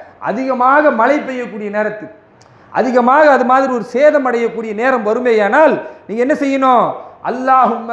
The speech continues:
ஹவலைனா வலா அலைனா", "யா அல்லாஹ், இந்த மழையை வேறு பிரதேசங்களுக்கு என்ன செய்வாயாக, ஓட்டி செல்வாயாக" என்று துஆ செய்ய சொல்லி நமக்கு கற்றுத் தந்தாங்க. அப்ப மழை பெய்யும் பொழுது, "யா அல்லாஹ், எங்களுக்கு பயன் தரக்கூடிய மழையாக ஆக்கி வை" அப்படின்னு கேட்க சொல்லி இருக்கிறாங்க.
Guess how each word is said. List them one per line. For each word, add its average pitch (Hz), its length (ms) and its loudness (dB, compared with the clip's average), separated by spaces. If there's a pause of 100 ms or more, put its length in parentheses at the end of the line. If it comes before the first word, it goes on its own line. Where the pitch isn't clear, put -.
(120)
ஹவலைனா 247 600 -2
வலா 262 360 0
அலைனா", 196 600 -2 (460)
"யா 233 320 4
அல்லாஹ், 302 420 2 (320)
இந்த 220 160 -4
மழையை 269 420 -2
வேறு 285 320 0
பிரதேசங்களுக்கு 262 720 -2
என்ன 247 160 -4
செய்வாயாக, 240 720 2 (300)
ஓட்டி 277 340 -2
செல்வாயாக" 220 800 0
என்று 208 240 -4
துஆ 269 360 2
செய்ய 254 300 -6
சொல்லி 247 160 -8
நமக்கு 233 280 -6
கற்றுத் 202 300 -8
தந்தாங்க. 156 300 -4 (600)
அப்ப 147 140 -4
மழை 185 420 2
பெய்யும் 233 420 -2
பொழுது, 220 300 0
"யா 220 160 2 (120)
அல்லாஹ், 233 460 0 (480)
எங்களுக்கு 233 560 -4
பயன் 285 420 2
தரக்கூடிய 285 500 2
மழையாக 269 420 4
ஆக்கி 247 300 2
வை" 247 280 -4
அப்படின்னு 214 340 -6
கேட்க 269 260 -4
சொல்லி 262 220 -4
இருக்கிறாங்க. 269 500 2